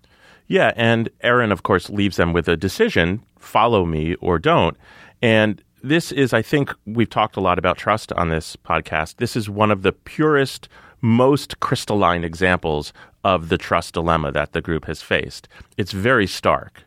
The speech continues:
right? It's like, here's this guy who claims to have a camp, claims to have a very secure group of people who are well-meaning, well-intentioned, and all they need to do is follow him.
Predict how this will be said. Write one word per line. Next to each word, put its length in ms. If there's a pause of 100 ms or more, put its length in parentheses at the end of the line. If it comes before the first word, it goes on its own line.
(100)
right? 300
It's 140
like, 160
here's 240
this 180
guy 420 (400)
who 220
claims 340
to 80
have 160
a 60
camp, 420 (680)
claims 320
to 100
have 420 (140)
a 320
very 240
secure 640 (460)
group 240
of 100
people 380
who 300
are 200
well-meaning, 640
well-intentioned, 880 (380)
and 280
all 200
they 100
need 160
to 80
do 140
is 100
follow 320
him. 460